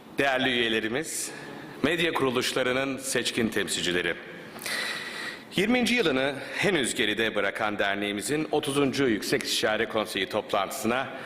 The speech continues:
hepiniz hoş geldiniz. Yönetim kurulumuz adına hepinizi saygıyla selamlıyorum. Bundan önceki üç Yüksek İstişare Konseyi toplantımızda sırasıyla Başbakanımız Sayın Recep, Recep Tayyip Erdoğan'ı,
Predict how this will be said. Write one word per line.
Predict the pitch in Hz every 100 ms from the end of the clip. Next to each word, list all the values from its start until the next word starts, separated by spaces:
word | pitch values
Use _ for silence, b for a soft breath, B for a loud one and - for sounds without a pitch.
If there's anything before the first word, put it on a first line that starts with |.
| B
hepiniz | - 107 92 107 -
hoş | 87 -
geldiniz. | 98 90 87 87 - - - - B B B B B B B B -
Yönetim | 175 214 226
kurulumuz | 214 180 147 135
adına | 135 127 139 147
hepinizi | 147 156 113 101 143 160
saygıyla | - 104 98 98 95 104
selamlıyorum. | - 90 87 85 85 73 - - - - - B B B
Bundan | 202 285
önceki | 254 160 139 139
üç | - 226 226
Yüksek | 165 - 175
İstişare | - - 139 147
Konseyi | 131 107 110
toplantımızda | 101 107 110 101 95 101 98 117
sırasıyla | 117 123 127 - 107 104 120 B B B -
Başbakanımız | 143 - 107 107 92 113
Sayın | - 110 104
Recep, | 104 104 107 - 120
Recep | 110 110 107
Tayyip | 101 92 85
Erdoğan'ı, | 95 101 110 113 120